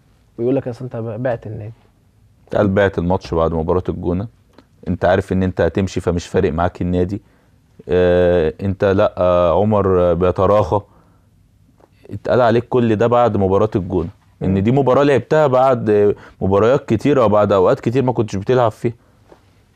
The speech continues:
Speaker 1: وبعدين مع احترامي، انا لعبت مثلا سبع، تمن ماتشات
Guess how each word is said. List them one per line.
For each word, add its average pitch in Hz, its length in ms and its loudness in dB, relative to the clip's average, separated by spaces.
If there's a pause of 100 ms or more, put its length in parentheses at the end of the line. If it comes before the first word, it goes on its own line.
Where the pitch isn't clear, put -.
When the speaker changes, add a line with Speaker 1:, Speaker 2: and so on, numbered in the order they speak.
(260)
Speaker 1:
وبعدين 120 560 -2
مع 123 160 -6
احترامي، 131 440 -6 (240)
انا 135 80 -2
لعبت 147 240 0
مثلا 143 380 -2 (560)
سبع، 143 340 -2
تمن 147 260 -4
ماتشات 131 320 -10